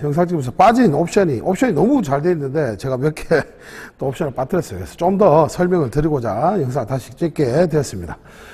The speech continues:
자, 일단 외관은요, 뭐, 앞전에 영상 뭐, 보셨을 테지만은, 어, 차량이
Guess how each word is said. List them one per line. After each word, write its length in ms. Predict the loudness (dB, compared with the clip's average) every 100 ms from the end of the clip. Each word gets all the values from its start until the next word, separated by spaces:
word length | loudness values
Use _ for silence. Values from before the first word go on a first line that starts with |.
| -20 -2
자, 140 | 2 4
일단 260 | 4 6
외관은요, 840 | 6 6 6 6 6 6 6 6 4
뭐, 160 | 4
앞전에 320 | 4 4 4 4
영상 400 | 4 2 2 2
뭐, 100 | 0
보셨을 800 | 0 2 4 4 2 0 -4 -4
테지만은, 760 | -2 -2 -2 -2 -2 -2 -4 -10
어, 120 | -12
차량이 720 | 0 2 4 2 2 0 -2